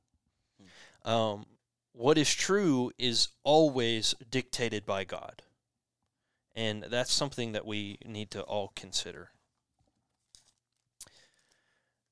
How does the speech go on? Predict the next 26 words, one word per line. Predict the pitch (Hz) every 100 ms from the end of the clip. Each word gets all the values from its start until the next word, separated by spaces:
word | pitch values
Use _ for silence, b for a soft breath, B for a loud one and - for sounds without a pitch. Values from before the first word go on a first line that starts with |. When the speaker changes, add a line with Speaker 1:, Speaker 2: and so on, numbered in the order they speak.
| _ _ -
Speaker 2:
And | 135
then | 185 202 -
we | 147
get | 143 165
into | 165 160 139 131 123 120
a | 113 113
very | 107 143 151
interesting | 131 - 131 - 123 120 117 _ _ _ _ _ _ _ _ _ _ _ _ _ _ _ -
s-, | -
little | 120 123 123
section. | - 123 110 - 113 110 85
Um, | 107 110 107 104 _ - _ -
a | 120
lot | 127
of | 139
people | 135 123
call | - 127 120
it | 113
the | -
woes | 107 110 117 117
of | 123
the | 120
Pharisees. | 113 104 104 - 113 - - - _ _ _ _ _ _ _ _ _ _ -
And | 117 117 113 107
Jesus | 110 139 147 143 - - -
starts | - 135 131 - -